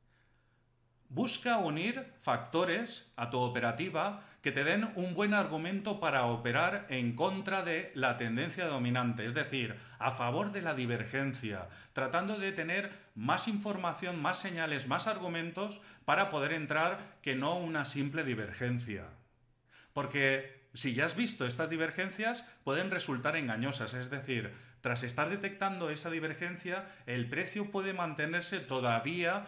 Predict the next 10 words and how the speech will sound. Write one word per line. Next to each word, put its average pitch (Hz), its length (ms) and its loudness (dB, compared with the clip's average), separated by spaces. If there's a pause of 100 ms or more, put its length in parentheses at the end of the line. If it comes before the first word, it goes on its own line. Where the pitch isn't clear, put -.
(160)
recorriendo 127 920 0
a 131 100 2
favor 143 640 0 (640)
de 135 600 0
la 123 200 2
fuerza 165 400 0
dominante 160 800 0 (680)
un 156 300 -2
poco 139 260 4
más. - 460 -6